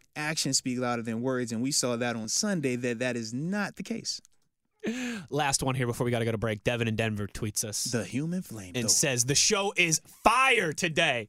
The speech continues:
Speaker 1: Hey, nah, salute you, man. We just
Speaker 2: In
Speaker 1: having a
Speaker 2: all
Speaker 1: little
Speaker 2: caps.
Speaker 1: fun. We trying to be like you, Devin. We
Speaker 2: Well,
Speaker 1: trying to bring the heat.
Speaker 2: I tell you what, if you thought it's been fire to this point,
Speaker 1: Uh-oh.
Speaker 2: I mean, just wait till what we got next
Speaker 1: Uh-oh.
Speaker 2: year.
Speaker 1: Uh-oh. Because when we come back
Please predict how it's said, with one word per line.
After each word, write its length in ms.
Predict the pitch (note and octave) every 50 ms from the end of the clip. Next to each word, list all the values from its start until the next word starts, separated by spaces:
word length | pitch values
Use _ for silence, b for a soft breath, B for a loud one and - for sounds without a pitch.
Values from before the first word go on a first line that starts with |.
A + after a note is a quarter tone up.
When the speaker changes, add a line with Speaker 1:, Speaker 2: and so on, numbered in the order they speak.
| -
Speaker 1:
Hey, 120 | - C#3+ B2+
nah, 180 | C3 B2+ A2+
salute 340 | A2 - D#3+ D#3+ D#3+ C3 -
you, 80 | - A2
man. 140 | A#2 A#2+
We 120 | C#3+ F3+ F#3+
just 140 | F3 F3 E3
Speaker 2:
In 60 | E3
Speaker 1:
having 100 | C#3+ -
a 40 | B2+
Speaker 2:
all 40 | B2
Speaker 1:
little 140 | A#2+ B2 E3
Speaker 2:
caps. 340 | D3+ C#3 B2 A#2+ C3 C3+ -
Speaker 1:
fun. 60 | - -
We 100 | - C4+
trying 200 | - - G3+ E3+
to 40 | D3+
be 120 | C#3+ D#3
like 240 | D3+ C#3 C3+ C3 B2
you, 100 | C3+ B2+
Devin. 220 | A#2 C3 C3 C3 E3
We 60 | G#3+
Speaker 2:
Well, 100 | D3 D3
Speaker 1:
trying 140 | - D#3+ D3
to 20 |
bring 160 | C#3+ D3 C#3+ C3
the 60 | A#2+
heat. 240 | A#2 C3 C#3+ F3+ - -
Speaker 2:
I 100 | B2 B2
tell 160 | C3 - D3
you 80 | A#2+ A2
what, 160 | A#2+ C3+ A#2
if 80 | A#2 B2
you 80 | A#2+
thought 220 | B2 - C3+ C3 B2+
it's 80 | -
been 160 | - B2 A2+ A#2
fire 320 | - - C3 B2+ B2 A#2+
to 60 | A2+
this 200 | A2 A#2+ A#2+ -
point, 260 | - - - C#3+ -
Speaker 1:
Uh-oh. 60 | G2 G2
Speaker 2:
I 60 | F#2+
mean, 100 | G2 G#2+
just 220 | A#2 C3 B2+ -
wait 220 | C3 C3 C#3 C#3 -
till 140 | - B2+ A#2
what 100 | A#2 B2
we 80 | A#2+ A#2+
got 220 | B2 C#3 C3+ B2+
next 340 | A#2+ B2+ D3+ F#3 - F3 D3
Speaker 1:
Uh-oh. 80 | A#2 -
Speaker 2:
year. 140 | - - - B B B B B
Speaker 1:
Uh-oh. 360 | - E3 F#3 C3+ B2 A#2+ A2 B B B B
Because 720 | D3+ E3 - G3 E3+ E3 E3 D#3+ - - - - - - _ _ _ _ _ _ _ _ _ _ _ _ _ _ - - - -
when 160 | - C#3 C#3
we 100 | C3 B2+
come 220 | A2+ - A#2+ A2+
back 380 | G#2+ G#2+ C3+ F#3+ E3 - - -